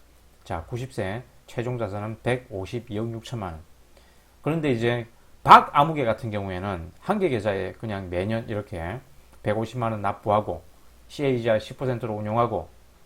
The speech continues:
그리고 육십일 세부터 매년 오천만 원씩 인출하는 박아무개 같은 경우에는 자, 팔 년 인출하면 비과세 초과납입금 사억 이천만 원은 고갈됩니다. 그리고 구 년 차부터는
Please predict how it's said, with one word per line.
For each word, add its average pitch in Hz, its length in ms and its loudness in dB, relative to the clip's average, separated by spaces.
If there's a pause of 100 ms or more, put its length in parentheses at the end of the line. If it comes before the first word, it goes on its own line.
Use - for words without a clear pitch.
(140)
그리고 113 300 -2
육십일 131 360 -2
세부터 113 460 0
매년 113 320 0
오천만 113 440 -4
원씩 95 480 -6
인출하는 117 520 -4
박아무개 110 560 0
같은 95 260 -6
경우에는 90 580 -6 (360)
자, - 160 -4
팔 190 200 4
년 202 120 2
인출하면 147 640 0 (300)
비과세 139 500 4
초과납입금 113 680 -2
사억 120 280 2
이천만 110 320 -6
원은 101 220 -8
고갈됩니다. 90 840 -2
그리고 110 280 -4
구 - 80 -8
년 151 140 -4
차부터는 135 540 -4